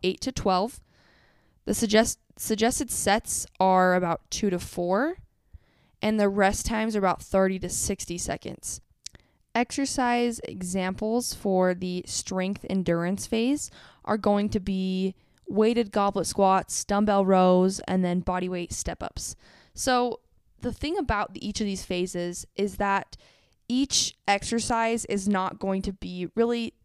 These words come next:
directed towards one phase.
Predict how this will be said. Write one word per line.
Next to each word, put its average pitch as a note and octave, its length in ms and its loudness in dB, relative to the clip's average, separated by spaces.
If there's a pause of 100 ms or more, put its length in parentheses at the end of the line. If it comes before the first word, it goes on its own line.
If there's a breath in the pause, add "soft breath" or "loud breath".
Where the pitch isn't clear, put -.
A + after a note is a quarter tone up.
(600)
directed G3 680 2
towards F3 520 -4
one E3+ 320 -6
phase. - 440 -2